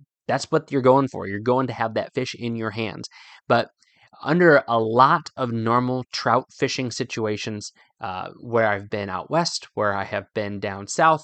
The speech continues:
where I have been here in the Mid-Atlantic and in New England, I just don't feel like I have to carry a net.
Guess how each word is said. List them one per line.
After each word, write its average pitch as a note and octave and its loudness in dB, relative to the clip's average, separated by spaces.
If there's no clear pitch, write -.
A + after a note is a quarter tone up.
where G#2+ -4
I G2+ -4
have - -10
been G#2+ -2
here B2+ -2
in G#2 -4
the G#2+ -2
Mid-Atlantic A#2+ 2
and G#2+ -2
in G2 -2
New G#2 -2
England, D3 2
I B2+ 0
just C3+ -4
don't C3 0
feel A#2+ -4
like A2 0
I A2 -4
have B2 -4
to B2 -8
carry G#2+ -4
a A2+ -8
net. G2+ -12